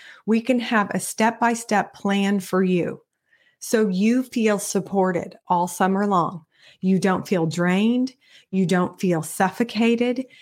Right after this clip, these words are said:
You don't feel so worn down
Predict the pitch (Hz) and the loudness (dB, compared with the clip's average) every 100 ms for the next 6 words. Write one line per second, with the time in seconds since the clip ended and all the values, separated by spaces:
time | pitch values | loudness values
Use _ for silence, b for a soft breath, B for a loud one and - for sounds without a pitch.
0 | B - 196 185 196 190 - 202 180 170 | B -2 0 2 0 0 -2 0 0 -2
1 | - - 214 196 202 226 240 240 - _ | -6 -6 0 0 2 0 0 -4 -10 _
2 | _ _ _ _ _ 180 180 208 220 233 | _ _ _ _ _ -2 2 4 4 4
3 | 208 185 175 202 247 277 277 | 4 2 2 0 0 -2 -6